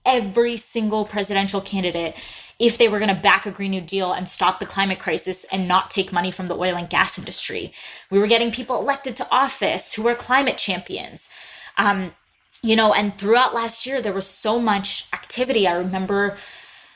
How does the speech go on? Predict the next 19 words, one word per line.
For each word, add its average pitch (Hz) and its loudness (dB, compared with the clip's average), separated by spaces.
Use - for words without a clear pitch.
people 262 6
towards 208 0
the 233 2
end 226 2
of 214 -4
last 196 0
year, 233 2
Emma, 233 4
who 202 0
was 202 0
turning 262 -2
eighteen, 220 0
went 202 4
on 233 2
a 214 4
hunger 208 0
strike - -2
the 185 -4
day 190 2